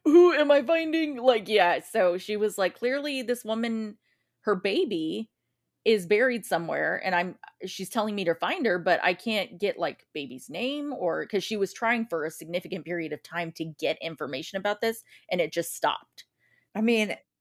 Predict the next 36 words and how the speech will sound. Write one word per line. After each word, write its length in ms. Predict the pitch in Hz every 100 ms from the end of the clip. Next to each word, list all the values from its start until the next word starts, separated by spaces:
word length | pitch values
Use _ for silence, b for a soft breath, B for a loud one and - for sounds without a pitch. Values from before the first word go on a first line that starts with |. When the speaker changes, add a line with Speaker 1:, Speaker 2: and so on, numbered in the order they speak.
| _ _ _ -
Speaker 2:
it 140 | 202
would 200 | 214 208
not 240 | 196 175 160
surprise 480 | - 170 160 156 170
me 120 | 170
at 80 | 139
all 380 | 143 156 170 -
if 440 | 170 156 156 - _ _ _ _ _
the 100 | -
little 560 | 175 175 170 165 160 151 _ _ -
nine-year-old 640 | 185 170 160 175 175 175
girl, 520 | 175 180 180 185 196 _ _ _ -
if 120 | 190
she 300 | - - 180
was 220 | 165 165
not 440 | 160 147 131 127 - _
the 100 | 151
only 580 | - 156 147 131 120 143
child 680 | - - 156 143 98 101 165 _ -
that 140 | 175
was 160 | 170 165 - 147
Speaker 1:
Oh, 140 | 247
Speaker 2:
born 100 | 139
Speaker 1:
yeah. 180 | 175 -
Speaker 2:
in 60 | 139
the 80 |
facility. 680 | 135 151 - 160 139 131 131 -
I 80 |
mean, 320 | 165 156 147 165 b
Speaker 1:
Oh, 100 | -
yeah. 280 | 190 - - -
Speaker 2:
surely 480 | - - 277 247 190
with 180 | 185 180
that 220 | 160 -
many, 280 | 175 165 165
like, 460 | 151 127 123 -